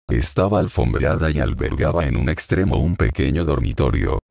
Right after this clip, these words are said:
parecido a la cabina de un barco, resguardado, al igual que las ventanitas, por unas bonitas cortinas blancas.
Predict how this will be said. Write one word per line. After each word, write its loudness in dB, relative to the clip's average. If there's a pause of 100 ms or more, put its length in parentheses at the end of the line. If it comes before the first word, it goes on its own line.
parecido 0
a 0
la 0
cabina 0
de -2
un 0
barco, 0 (100)
resguardado, -2 (140)
al 2
igual 2
que 2
las 0
ventanitas, 0 (120)
por 2
unas 0
bonitas 0
cortinas 0
blancas. -2